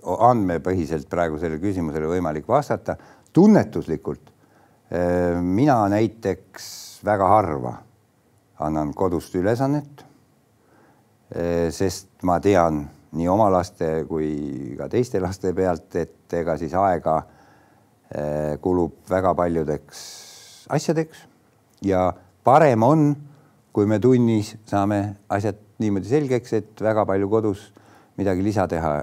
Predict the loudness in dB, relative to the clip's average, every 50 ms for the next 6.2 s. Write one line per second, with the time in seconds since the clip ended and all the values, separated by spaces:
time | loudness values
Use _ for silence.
0 | -6 -4 -4 -2 0 0 -2 -2 -2 -4 -6 -8 -10 -14 -20 _ _ _ _ _
1 | _ _ _ _ _ _ _ _ _ _ -20 _ _ _ _ _ _ _ _ _
2 | _ _ _ _ _ _ _ _ 0 4 6 6 6 6 6 6 8 6 6 4
3 | 0 -2 -8 -16 -18 -18 -16 -12 -2 2 4 4 4 2 -2 -10 -2 0 4 4
4 | 6 6 6 4 6 6 6 6 6 4 2 0 -2 -4 -8 -12 -14 -16 -20 -20
5 | -20 -20 -20 _ _ _ _ _ _ _ _ _ _ _ _ _ _ _ -6 -2
6 | 0 2 2 4